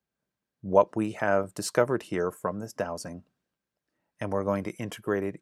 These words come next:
into your conscious mind so that we can clear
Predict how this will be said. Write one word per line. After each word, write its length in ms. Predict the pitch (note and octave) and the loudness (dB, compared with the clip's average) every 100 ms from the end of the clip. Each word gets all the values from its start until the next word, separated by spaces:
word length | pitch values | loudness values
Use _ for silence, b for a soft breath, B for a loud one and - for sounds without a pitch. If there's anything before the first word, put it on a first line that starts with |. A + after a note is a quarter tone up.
| - | -14
into 680 | G#2 G2+ G#2 A2 F2+ F2 - _ _ _ _ | -12 -10 -6 -4 -4 -6 -10 _ _ _ _
your 440 | - G2+ F#2 F#2+ - _ _ | -4 0 4 2 0 _ _
conscious 720 | - F2+ F2 A#2+ A#2 - - _ _ _ - | -8 -6 -4 -6 -6 -8 -10 _ _ _ -6
mind 480 | G2+ F2 E2+ - - _ _ _ _ _ _ _ _ _ _ _ _ _ _ | -4 -4 -6 -12 -18 _ _ _ _ _ _ _ _ _ _ _ _ _ _
so 380 | - G2+ G2+ G#2+ | -2 2 2 2
that 340 | G2 F2 F2+ _ _ _ - | 2 0 -4 _ _ _ -8
we 120 | G2+ | -6
can 300 | F#2+ E2+ E2+ - | -6 -10 -12 -12
clear 760 | - A2+ A2 A2+ A#2+ B2+ | -6 0 2 4 4 2